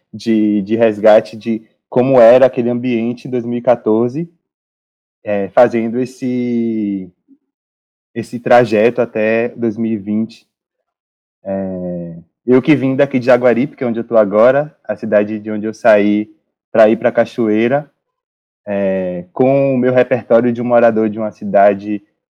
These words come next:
é, de três mil habitantes, na beira do Rio Jaguaripe, é, chegar na universidade, naquele espaço de disputas, né? E até entender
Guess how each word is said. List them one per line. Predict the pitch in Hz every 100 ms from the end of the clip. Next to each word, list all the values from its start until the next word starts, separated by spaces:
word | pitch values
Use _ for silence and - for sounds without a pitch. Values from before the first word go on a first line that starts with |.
| _
é, | - 98 98 95 92 90
de | 90 98
três | 117 107
mil | 110
habitantes, | 104 107 - 104 113 117 120 117 _ _ _ _
na | 104
beira | 98 107
do | 104
Rio | 107
Jaguaripe, | 107 104 101 98 101 110 135 135 _ _ _ _ _ _ _ _ _
é, | 101 101 98
chegar | 92 131 113 123 147
na |
universidade, | 151 147 143 143 143 117 120 135 131
naquele | 139 131 135 139
espaço | - 113 117 123 156 160 _ _ _ _ _ _
de | 117 117
disputas, | 131 - 135 151 139 131
né? | 135 190 _ _ _ _ _ _
E | 110
até | 120 120 131 139
entender | 170 180 170 120 117 131 165 175